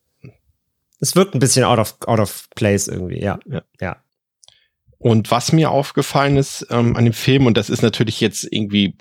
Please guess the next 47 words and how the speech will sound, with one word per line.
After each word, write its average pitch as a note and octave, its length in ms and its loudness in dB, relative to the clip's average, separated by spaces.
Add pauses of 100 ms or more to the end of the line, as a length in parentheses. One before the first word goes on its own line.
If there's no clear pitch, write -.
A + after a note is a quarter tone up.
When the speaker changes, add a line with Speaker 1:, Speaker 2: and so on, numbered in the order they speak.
Speaker 2:
klar, G#2 560 2
jetzt B2+ 280 -6
wo G2+ 120 2
wir G2+ 80 2
auch G2+ 100 0
wissen, G2 420 2
ähm, F#2+ 320 2
worauf F#2+ 300 0
der F#2 100 -2
Film F#2+ 380 2
basiert, G#2 640 0
ähm, G2 300 0 (100)
ist - 420 -8
das G#2 200 0
Gefühl, C#3 680 0 (400)
dass G#2+ 140 -4
das G#2+ 100 -6
Ganze A2 300 -2
irgendwie A2+ 200 2
doch G#2+ 200 -2
sehr G#2 680 2 (680)
asiatisch G2 640 0
angehaucht F#2 640 0
ist, F2+ 220 -4
also F2+ 160 -4
was F2 120 0
das - 180 -4
asiatische F2 520 -2
Kino G#2+ 320 0
angeht, F2 300 0
so F#2 80 -2
diese F2 220 -2
Motive, F#2 460 0
ne? F#2+ 60 2
Also G2 200 0
mir G2 140 4
hat G2+ 100 -4
die F#2+ 40 -4
ganze G#2 240 0
Zeit G#2 220 -2
irgendwie G2+ 220 -2
nur G#2+ 160 4
das, A2 160 0
das, - 240 -6
das - 180 -2
Geistermädchen, F2+ 960 2
ähm, F2 300 -2